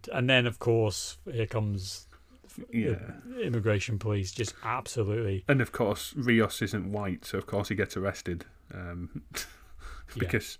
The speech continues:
Speaker 1: I mean,
Speaker 2: you know,
Speaker 1: that's
Speaker 2: he's not,
Speaker 1: literally the justification,
Speaker 2: he's,
Speaker 1: isn't
Speaker 2: he's,
Speaker 1: it?
Speaker 2: he's
Speaker 1: You
Speaker 2: not
Speaker 1: know,
Speaker 2: white,
Speaker 1: like
Speaker 2: and he couldn't, he didn't have a badge on him. Like, he pretended to be a doctor, but he didn't have his badge, so couldn't produce his I D, so therefore
Speaker 1: Mm-hmm.
Speaker 2: he's, he, he, he's not white. He doesn't have I D,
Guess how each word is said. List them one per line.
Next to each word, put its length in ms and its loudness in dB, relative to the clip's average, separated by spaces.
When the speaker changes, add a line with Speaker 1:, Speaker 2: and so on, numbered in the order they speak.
Speaker 1:
I 60 0
mean, 60 8
Speaker 2:
you 60 6
know, 60 8
Speaker 1:
that's 100 6
Speaker 2:
he's 40 4
not, 80 10
Speaker 1:
literally 340 6
the 60 4
justification, 580 2
Speaker 2:
he's, 120 8
Speaker 1:
isn't 120 2
Speaker 2:
he's, 140 6
Speaker 1:
it? 100 -2
Speaker 2:
he's 160 4
Speaker 1:
You 60 4
Speaker 2:
not 140 6
Speaker 1:
know, 60 4
Speaker 2:
white, 220 6
Speaker 1:
like 120 -2
Speaker 2:
and 100 6
he 60 6
couldn't, 260 2
he 60 2
didn't 200 2
have 140 2
a 60 0
badge 320 2
on 120 2
him. 160 -2
Like, 320 0
he 120 -2
pretended 340 4
to 60 -6
be 100 6
a 40 4
doctor, 300 4
but 80 0
he 60 0
didn't 200 0
have 120 0
his 100 0
badge, 300 2
so 100 0
couldn't 200 -2
produce 260 -2
his 100 -2
I 160 0
D, 260 2
so 200 -2
therefore 380 2
Speaker 1:
Mm-hmm. 100 4
Speaker 2:
he's, 180 -4
he, 240 -4
he, 200 -4
he's 200 -4
not 140 -6
white. 340 -2
He 80 -4
doesn't 220 -2
have 140 -2
I 120 -2
D, 320 0